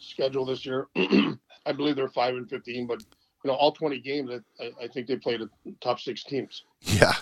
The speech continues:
Speaker 1: Whereas Missouri had to get away with playing schleps like, uh, Midland University four times.
Speaker 2: <laughs>
Speaker 1: So,
Speaker 2: Mi-, Mister Humble,
Speaker 1: Uh,
Speaker 2: listen to you.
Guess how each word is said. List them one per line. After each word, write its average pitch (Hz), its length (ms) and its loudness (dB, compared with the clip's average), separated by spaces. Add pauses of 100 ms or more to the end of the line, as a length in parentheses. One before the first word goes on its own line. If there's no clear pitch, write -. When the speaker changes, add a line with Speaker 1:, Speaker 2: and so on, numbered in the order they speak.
Speaker 1:
Whereas 131 640 8
Missouri 139 500 6
had 135 160 2
to 123 60 -10
get 131 120 -2
away 127 240 -2
with 120 160 -12
playing 123 300 -4
schleps 123 360 -4
like, 113 140 -4 (140)
uh, 107 220 -4
Midland 120 380 -2
University 117 560 -6
four 113 180 2
times. 104 320 -4
Speaker 2:
<laughs> 139 120 10 (580)
Speaker 1:
So, 120 320 10 (1600)
Speaker 2:
Mi-, 190 160 12 (220)
Mister 175 300 12
Humble, 123 360 12
Speaker 1:
Uh, 120 100 12
Speaker 2:
listen 202 280 12
to 120 60 12
you. 113 300 12